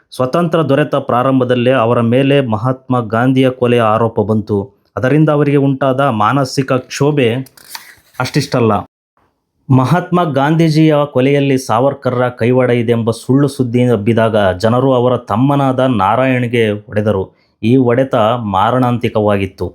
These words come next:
ಅದರಿಂದ ಅವರು ಚೇತರಿಸಿಕೊಳ್ಳಲೇ ಇಲ್ಲ. ಸಾವಿರದ ಒಂಬೈನೂರ ನಲವತ್ತೊಂಬತ್ತು ಅಕ್ಟೋಬರ್ ಹತ್ತೊಂಬತ್ತರಂದು ಅವರ ತಮ್ಮನವರು ಇಹಲೋಕ ತ್ಯಜಿಸಿದರು.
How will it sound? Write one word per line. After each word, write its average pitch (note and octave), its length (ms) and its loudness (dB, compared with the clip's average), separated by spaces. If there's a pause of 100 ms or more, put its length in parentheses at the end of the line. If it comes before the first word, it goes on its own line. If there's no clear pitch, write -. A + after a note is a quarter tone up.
(500)
ಅದರಿಂದ C#3 380 2
ಅವರು C3 240 2
ಚೇತರಿಸಿಕೊಳ್ಳಲೇ B2+ 960 -2
ಇಲ್ಲ. G#2 160 0 (120)
ಸಾವಿರದ B2 520 0
ಒಂಬೈನೂರ C3+ 600 0
ನಲವತ್ತೊಂಬತ್ತು B2+ 880 0
ಅಕ್ಟೋಬರ್ A#2+ 480 0
ಹತ್ತೊಂಬತ್ತರಂದು B2 760 0 (680)
ಅವರ A2 180 0
ತಮ್ಮನವರು C3 640 2 (360)
ಇಹಲೋಕ A#2+ 400 0
ತ್ಯಜಿಸಿದರು. G2+ 580 -2